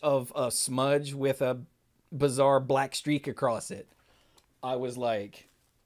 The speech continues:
"What is, what is the, what is the story here?"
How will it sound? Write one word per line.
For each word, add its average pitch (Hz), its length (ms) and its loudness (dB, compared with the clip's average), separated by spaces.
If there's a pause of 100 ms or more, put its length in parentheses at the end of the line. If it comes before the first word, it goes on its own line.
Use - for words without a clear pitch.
(1800)
"What 151 220 -2
is, 135 120 -2
what 156 240 2
is 135 220 0
the, 175 120 0
what 165 260 6
is 160 160 6
the 165 100 0
story 160 640 2
here?" 127 600 -4